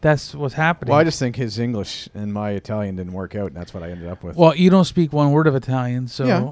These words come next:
Speaker 2: I spoke, uh,
Speaker 1: Oh, sorry, you say pasta.
Speaker 2: supermercado.
Speaker 1: Oh, wow.
Speaker 2: I always asked for the supermercado.
Speaker 1: Wow, look
Speaker 2: Yeah.
Speaker 1: at you.
Speaker 2: <laughs> That was very important.
Speaker 1: Nice, nice.
Speaker 2: Supermercado, and I had a bunch of shit I forgot, though.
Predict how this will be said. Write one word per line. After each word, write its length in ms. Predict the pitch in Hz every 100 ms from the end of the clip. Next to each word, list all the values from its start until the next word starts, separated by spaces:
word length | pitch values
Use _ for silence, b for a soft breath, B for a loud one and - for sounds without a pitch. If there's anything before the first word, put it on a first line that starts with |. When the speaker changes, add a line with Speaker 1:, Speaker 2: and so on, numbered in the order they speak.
| 147
Speaker 2:
I 80 | 170
spoke, 380 | - 147 -
uh, 220 | 127 113 107
Speaker 1:
Oh, 140 | 147
sorry, 240 | 123 147 131
you 40 |
say 160 | 117 139
pasta. 340 | - 135 131
Speaker 2:
supermercado. 480 | 135 127 135 120 101 b b b _
Speaker 1:
Oh, 200 | 156 175
wow. 120 | 135 127 147
Speaker 2:
I 40 |
always 160 | 131 127
asked 160 | 123 117
for 60 | 117
the 60 |
supermercado. 580 | - 123 117 107 - 143
Speaker 1:
Wow, 680 | 147 175 190 190 185 170 156
look 160 | 160
Speaker 2:
Yeah. 60 | 190
Speaker 1:
at 140 | 165 180
you. 520 | 185 190 175 135 117
Speaker 2:
<laughs> 40 |
That 160 | 196 -
was 140 | 196
very 220 | 196 196 196
important. 460 | 165 190 - 160
Speaker 1:
Nice, 760 | 151 151 185 180 135 113 - -
nice. 300 | 135 165 165
Speaker 2:
Supermercado, 680 | 139 143 127 139 131 127 113
and 200 | 107 104
I 80 | 135
had 100 | 147
a 20 | 104
bunch 180 | 95 78
of 40 |
shit 180 | - 80
I 80 | 82
forgot, 340 | 85 78 76
though. 160 | 73